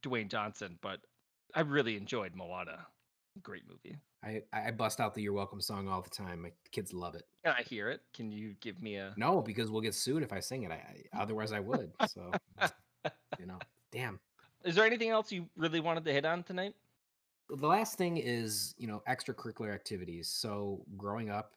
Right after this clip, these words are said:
Speaker 2: as a boy, I was in every sport imaginable. So far to date, and obviously I think covid kinda screwed up some of this, but the one, like,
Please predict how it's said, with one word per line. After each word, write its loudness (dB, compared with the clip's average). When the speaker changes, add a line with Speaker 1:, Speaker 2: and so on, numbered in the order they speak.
Speaker 2:
as -6
a -4
boy, -4
I -4
was 0
in 0
every -2
sport -4
imaginable. -8
So 0
far 2
to -4
date, -2
and -4
obviously 0
I -4
think -4
covid -2
kinda -4
screwed -6
up -8
some -6
of -6
this, -4
but -8
the -10
one, -2
like, -4